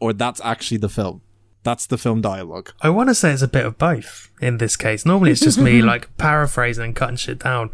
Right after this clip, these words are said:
Speaker 1: Yeah, that's what
Speaker 2: But,
Speaker 1: I mean.
Speaker 2: like, the
Speaker 1: That's
Speaker 2: Rollins aspects where he's just like, "Yep, sure,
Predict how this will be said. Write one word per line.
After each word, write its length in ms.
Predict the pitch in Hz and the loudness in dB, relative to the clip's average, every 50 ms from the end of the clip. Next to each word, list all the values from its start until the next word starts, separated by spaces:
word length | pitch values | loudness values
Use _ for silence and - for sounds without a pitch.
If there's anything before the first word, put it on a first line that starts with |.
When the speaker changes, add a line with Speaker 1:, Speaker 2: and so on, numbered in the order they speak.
| - - | -6 -2
Speaker 1:
Yeah, 300 | 165 214 226 202 170 143 | 0 0 2 2 0 0
that's 160 | 180 175 - - | -2 -2 -2 0
what 80 | 185 175 | 4 4
Speaker 2:
But, 140 | 165 165 | 6 6
Speaker 1:
I 120 | 175 175 170 | 6 4 4
mean. 40 | - | 2
Speaker 2:
like, 80 | 107 - | -2 -4
the 60 | 165 | 2
Speaker 1:
That's 260 | 143 170 165 160 160 | 4 4 6 8 8
Speaker 2:
Rollins 340 | 180 208 233 233 190 165 139 143 | 8 8 8 6 6 4 4 2
aspects 460 | 131 123 - - - 123 117 107 - | 0 0 -2 -2 -2 -2 -2 0 0
where 80 | 131 123 | 2 2
he's 120 | 127 123 | 2 0
just 120 | 123 117 123 | 0 0 0
like, 260 | 123 117 117 - - | 0 0 -2 -4 -2
"Yep, 220 | 120 120 117 - _ _ _ _ _ _ _ _ _ _ _ - | -2 -2 -2 -2 _ _ _ _ _ _ _ _ _ _ _ -8
sure, 380 | - - 123 120 117 117 117 | -4 -2 -2 0 -2 -2 -6